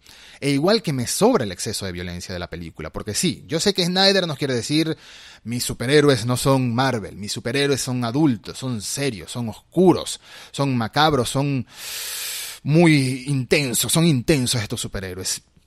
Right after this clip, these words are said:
Pero para eso no hace falta ver a Wonder Woman, una heroína que se supone que es símbolo de la esperanza del mismo modo que lo es Superman,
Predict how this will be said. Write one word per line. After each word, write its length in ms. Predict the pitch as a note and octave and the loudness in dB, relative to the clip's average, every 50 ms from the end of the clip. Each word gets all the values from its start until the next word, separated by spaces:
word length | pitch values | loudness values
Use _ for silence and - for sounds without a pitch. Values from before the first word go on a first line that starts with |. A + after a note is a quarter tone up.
| _ _ _ | _ _ _
Pero 200 | - E3 D3+ D#3 | 0 2 4 4
para 180 | D3 E3 E3 G3+ | 4 6 6 6
eso 140 | A3 G#3 A3+ | 6 6 6
no 80 | A3+ | 4
hace 140 | A3+ - G3+ | 4 2 2
falta 380 | - - G3 F#3+ G#3+ F3 F3 C#3+ | 2 4 4 4 4 4 2 2
ver 100 | C#3 C3 | 4 2
a 60 | B2+ | 2
Wonder 320 | A#2 B2 A#2 A2 A2 G#2+ | 2 0 0 -2 -2 0
Woman, 360 | G#2+ C3 D#3+ D#3 C3 C3 D3 | 2 4 4 4 4 2 2
una 140 | C3+ A#2 B2 | 2 0 0
heroína 440 | C3 A#2 G#2+ G#2 B2+ D3+ C#3+ A#2+ A2 | 0 0 0 0 0 -2 -2 -4 -4
que 120 | - F#2+ | -6 -10
se 140 | F2+ - G2 | -12 -12 -12
supone 320 | - - - B2 B2 B2 A#2 | -14 -12 -8 -6 -6 -6 -4
que 100 | - A#2 | -4 -4
es 80 | A2 | -4
símbolo 400 | - - F3 G#3 A3 F#3+ D#3+ B2+ | -2 0 2 2 2 4 2 2
de 60 | A2+ | 2
la 80 | A2 G#2 | 0 -2
esperanza 380 | - - A#2+ D#3 E3+ C#3+ - A2+ | -4 -4 -2 -2 -2 -2 -2 -4
del 120 | G#2+ G#2 | -4 -2
mismo 260 | A#2 D3 B2 G#2 A#2 | -2 -2 -2 -2 -2
modo 280 | A2 A#2+ D3+ E3+ D3 A#2+ | 0 2 2 4 2 0
que 80 | - | -2
lo 100 | F#2 F#2+ | -4 -8
es 80 | G#2+ G#2 | -6 -4
Superman, 480 | - F3+ F3+ - A#2 A#2+ D#3 G#3+ G#3+ | 0 0 0 0 0 -4 -2 -2 -4